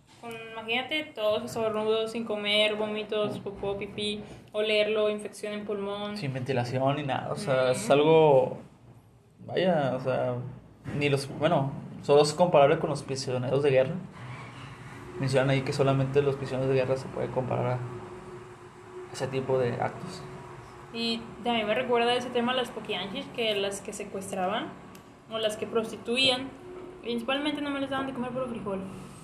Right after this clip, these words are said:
Speaker 1: Imagínate la diarrea o el hecho de que estén haciendo popó, se hacían popó ahí mismo, muchas se murieron de hambre y,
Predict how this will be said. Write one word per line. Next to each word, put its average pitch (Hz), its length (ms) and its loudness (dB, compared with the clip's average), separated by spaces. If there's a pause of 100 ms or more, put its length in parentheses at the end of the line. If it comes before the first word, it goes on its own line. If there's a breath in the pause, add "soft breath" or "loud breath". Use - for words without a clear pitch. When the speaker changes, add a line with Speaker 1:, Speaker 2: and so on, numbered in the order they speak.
(600)
Speaker 1:
Imagínate 226 440 -6
la 277 80 0
diarrea 214 500 2
o 196 340 2
el 185 180 2
hecho 185 180 -2
de 233 120 -2
que - 60 -6
estén 202 220 -8
haciendo 214 280 -4
popó, 208 520 0
se 208 80 -8
hacían 202 180 -6
popó 202 240 -2
ahí 208 240 2
mismo, 208 640 -6 (340)
muchas - 220 -4
se 226 80 -4
murieron 196 480 -2
de 190 80 -2
hambre 196 360 -4
y, - 640 -2